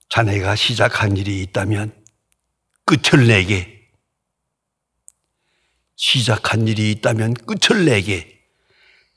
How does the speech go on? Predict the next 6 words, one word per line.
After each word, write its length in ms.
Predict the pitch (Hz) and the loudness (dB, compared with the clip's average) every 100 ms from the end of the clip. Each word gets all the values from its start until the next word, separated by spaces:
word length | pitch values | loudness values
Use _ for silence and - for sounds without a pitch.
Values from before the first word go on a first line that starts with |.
| _ _ - | _ _ -2
딱 260 | 113 117 - | -2 -2 -14
한마디 640 | - 151 147 123 110 120 | -8 -6 -2 -2 0 -2
일러주었습니다. 880 | 127 117 120 113 98 98 113 110 - - - _ _ _ _ _ _ _ _ _ _ _ _ _ _ _ _ - | -2 -2 -2 -4 -10 -10 -12 -12 -16 -14 -16 _ _ _ _ _ _ _ _ _ _ _ _ _ _ _ _ -8
그 240 | - 104 | -2 -2
회장님은 680 | - 113 101 95 95 92 95 | 0 -2 -2 -4 -6 -6 -8
바로 480 | 104 113 135 131 | -4 -2 -2 -6